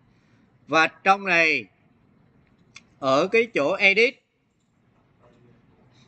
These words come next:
có phải nó lấy cái I D về đây, rồi nó mới file by I D? Nó đâu có lấy bên table đâu. Được chưa?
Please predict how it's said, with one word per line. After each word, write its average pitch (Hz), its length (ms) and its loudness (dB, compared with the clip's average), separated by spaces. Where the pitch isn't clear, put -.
có 190 180 2
phải 165 460 0
nó 180 120 -4
lấy 226 180 2
cái 190 260 -4
I 180 180 -2
D 160 40 -2
về 147 120 0
đây, 156 340 0
rồi 127 400 0
nó 131 340 -2
mới 156 380 -4
file 143 480 0
by 135 440 -2
I 131 340 -2
D? - 40 -20
Nó 254 120 -4
đâu 262 140 2
có 269 80 -4
lấy 277 220 -2
bên 254 160 -4
table 214 360 0
đâu. 294 580 -2
Được 127 220 -8
chưa? 139 400 0